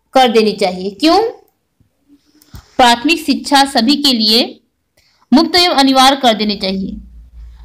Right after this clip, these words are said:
ऐसे में क्या होगा? ऑप्शन है बच्चों की साक्षरता दर में वृद्धि होगी, ये भी बात सही है।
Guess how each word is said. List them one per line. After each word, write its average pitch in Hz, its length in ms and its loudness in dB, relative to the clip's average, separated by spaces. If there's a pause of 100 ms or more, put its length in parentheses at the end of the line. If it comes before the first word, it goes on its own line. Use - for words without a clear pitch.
(120)
ऐसे 277 240 2
में 330 140 0
क्या 294 120 4
होगा? 185 260 0 (140)
ऑप्शन 262 300 2
है 339 100 2
बच्चों 254 360 -2
की 285 120 -2
साक्षरता 262 520 0
दर 262 160 2
में 269 80 2
वृद्धि 254 260 -2
होगी, 269 400 0
ये 208 100 -2
भी 240 100 2
बात 254 180 2
सही 269 280 -4
है। 269 160 -12